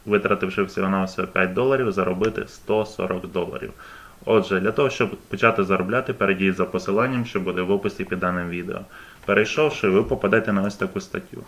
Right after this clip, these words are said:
Як бачимо, біржа Bybit безкоштовно подарує вам двадцять п'ять доларів і двадцять п'ять доларів за кожного запрошеного друга. Все, що вам потрібно зробити, це зареєструватись по моїй силці,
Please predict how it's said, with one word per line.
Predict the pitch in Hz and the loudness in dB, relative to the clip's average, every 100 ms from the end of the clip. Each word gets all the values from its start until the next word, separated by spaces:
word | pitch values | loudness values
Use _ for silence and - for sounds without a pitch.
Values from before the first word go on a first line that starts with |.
| - - - | -18 -20 -6
Як | 104 107 | -2 2
бачимо, | 139 143 - 107 | 4 4 4 2
біржа | 101 117 107 | 4 2 2
Bybit | 101 92 92 123 127 | 2 4 4 0 0
безкоштовно | 101 98 98 - 101 92 | -2 0 -2 0 2 2
подарує | 92 92 92 92 | -2 0 2 4
вам | 120 139 | 2 0
двадцять | 131 120 - | -2 -2 -2
п'ять | 117 | 0
доларів | 110 113 107 - | 2 2 0 0
і | 135 | 0
двадцять | 117 107 - | 0 -2 -2
п'ять | 104 95 | -2 2
доларів | 107 110 92 | 2 2 0
за | 92 | -2
кожного | 101 95 92 | 0 0 0
запрошеного | 90 98 92 - 92 | -2 0 0 0 -4
друга. | 92 90 90 - - - - | -2 -6 -6 -12 -20 -20 -4
Все, | - | 0
що | 151 - | 0 2
вам | 127 | 2
потрібно | 110 107 110 110 | 2 0 2 2
зробити, | 101 101 101 98 | 4 4 2 0
це | 92 110 | 2 2
зареєструватись | 95 95 95 - 98 95 95 | 4 4 2 2 0 0 -2
по | - | -2
моїй | 95 92 92 | 0 2 0
силці, | - 147 143 - | -2 -4 -4 -8